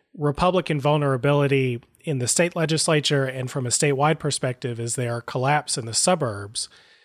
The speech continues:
S-, voters in the suburbs may m-, not be galvanized by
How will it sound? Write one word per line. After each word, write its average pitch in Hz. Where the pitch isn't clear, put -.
S-, -
voters 208
in 175
the 165
suburbs 180
may 156
m-, 156
not 151
be 156
galvanized 139
by 120